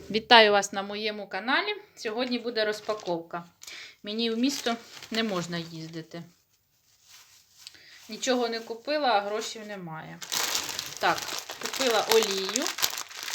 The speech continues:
Потім вівсяна крупа, дві пачки. Хліб. Потім булгур, крупа.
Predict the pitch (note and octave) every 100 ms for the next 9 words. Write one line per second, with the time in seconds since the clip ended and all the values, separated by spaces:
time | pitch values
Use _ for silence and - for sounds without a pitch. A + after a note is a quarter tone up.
0 | - - - - - - - - - A#3
1 | G3+ - F#3+ F#3+ - - - - - -
2 | - - - G#3 G3 - A3 A3 G3 F3
3 | G#3+ F#3 F3 G3 F#3+ B3 C4 D4 - D#4
4 | D#4 D#4 - - D#4+ D#4+ - - - -
5 | - - - - - - - - - -
6 | - - - - - - - - - -
7 | - - - - A#3+ G3+ G3 - - -
8 | - - - - - _ _ _ _ -
9 | - - - - - - - - - -
10 | - - - - - A3 A3 - G3 F#3
11 | F#3 G#3+ B3 G3 E3+ F#3+ F#3+ - A#3+ B3+
12 | B3+ C4+